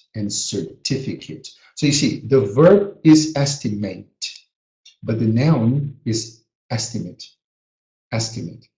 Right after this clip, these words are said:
and certificate, you know, which is a word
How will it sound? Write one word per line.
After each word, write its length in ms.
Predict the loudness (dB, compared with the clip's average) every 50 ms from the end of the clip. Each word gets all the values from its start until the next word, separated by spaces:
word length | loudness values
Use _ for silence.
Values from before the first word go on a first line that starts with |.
| _ _ _ _ _ _ _
and 360 | -2 0 0 0 -2 -4 -8 -8
certificate, 1000 | -8 -6 -6 -6 -8 -10 -2 2 2 2 2 2 -2 -6 -6 -10 -14 -16 -16 -18 -20 -20 _ _ _ _ _ _ _ _
you 60 | -10 -6
know, 80 | -6
which 180 | -6 -6 -6 -6
is 100 | -4 -4
a 60 | -4
word 320 | -2 -2 0 0 0 0